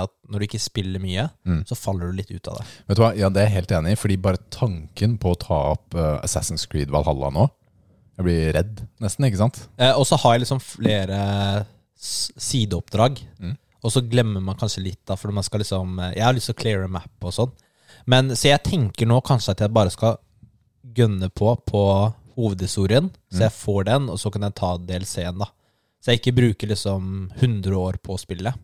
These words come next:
Speaker 2: Ja.
Speaker 1: Det tror jeg er smart. Og så har jeg jo selvfølgelig spilt mer, eh, pub G, Ranked. Kommet meg til Gold Ranked,
Speaker 2: Alla.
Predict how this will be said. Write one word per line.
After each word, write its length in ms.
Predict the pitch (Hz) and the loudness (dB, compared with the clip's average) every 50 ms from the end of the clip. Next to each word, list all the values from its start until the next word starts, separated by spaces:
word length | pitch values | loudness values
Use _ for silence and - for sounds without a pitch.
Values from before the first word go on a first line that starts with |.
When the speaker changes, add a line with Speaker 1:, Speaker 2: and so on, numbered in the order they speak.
| _ _ | _ _
Speaker 2:
Ja. 100 | 101 95 - - _ _ _ _ - _ _ _ _ _ | -6 -6 -6 -6 _ _ _ _ -20 _ _ _ _ _
Speaker 1:
Det 140 | 117 113 - | -4 -2 0
tror 160 | 120 113 104 | 0 0 0
jeg 540 | 98 95 95 95 92 92 92 92 92 92 - - - | 0 0 -2 -2 -2 -2 -2 -2 -4 -6 -8 -8 -10
er 480 | 98 95 92 92 92 92 90 98 95 - | -8 -6 -4 -4 -4 -4 -6 -6 -8 -12
smart. 480 | - - - 135 143 165 196 - _ - - _ | -12 -4 2 4 4 4 4 2 _ -16 -6 _
Og 80 | 147 135 | -2 0
så 140 | - - 131 | 2 0 0
har 160 | - 131 120 | 2 4 4
jeg 140 | 113 110 113 | 6 6 6
jo 60 | 113 | 4
selvfølgelig 320 | - - - 120 110 107 - | 2 0 -2 0 0 0 -2
spilt 320 | - 113 101 101 - - | -2 -4 -4 -4 -6 -6
mer, 180 | 101 98 95 95 | -4 -4 -2 -2
eh, 340 | 95 98 98 98 98 101 101 - - _ _ _ _ _ _ _ _ _ _ _ _ _ _ | -2 -2 -2 0 0 -2 -2 -4 -8 _ _ _ _ _ _ _ _ _ _ _ _ _ _
pub 160 | 135 139 143 | 2 2 2
G, 200 | 131 160 220 311 - _ _ _ _ _ _ _ - - - | 2 0 -2 -2 -4 _ _ _ _ _ _ _ -20 -10 0
Ranked. 580 | 117 127 156 214 247 - - _ - - - _ | 2 4 4 4 0 -6 -14 _ -20 -20 -20 _
Kommet 280 | - - 139 123 104 - | -2 0 0 0 0 0
meg 100 | 120 107 | -4 -2
til 460 | - 127 120 117 113 113 117 123 113 107 | 0 0 2 4 2 2 0 -2 -6 0
Gold 520 | - 135 139 147 160 160 160 160 151 147 - - | 4 6 6 6 6 4 2 0 -4 -8 -4 2
Ranked, 600 | 123 127 131 143 160 156 - - - - - - | 4 4 4 4 2 -2 -6 -8 -12 -12 -10 -4
Speaker 2:
Alla. 440 | - 92 87 85 82 80 80 78 78 | 0 2 2 4 2 0 -2 -2 0